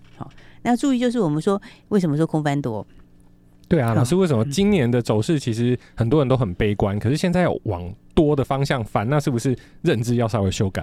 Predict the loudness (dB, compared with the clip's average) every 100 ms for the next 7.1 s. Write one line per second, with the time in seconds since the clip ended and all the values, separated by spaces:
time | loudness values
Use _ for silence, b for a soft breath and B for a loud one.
0 | -6 -6 -6 -2 -2 -2 -2 -4 -4 -2
1 | -4 -4 -6 -8 -6 -6 -6 -6 -4 0
2 | 2 4 4 4 2 2 0 -2 -2 -4
3 | -4 -2 0 -2 0 2 2 0 0 0
4 | -2 -2 -2 -2 0 0 -2 -2 -4 -4
5 | -6 -6 -8 0 0 0 -2 -2 -2 -2
6 | -2 -2 -4 -4 -4 -4 -4 -6 -8 -14
7 | -14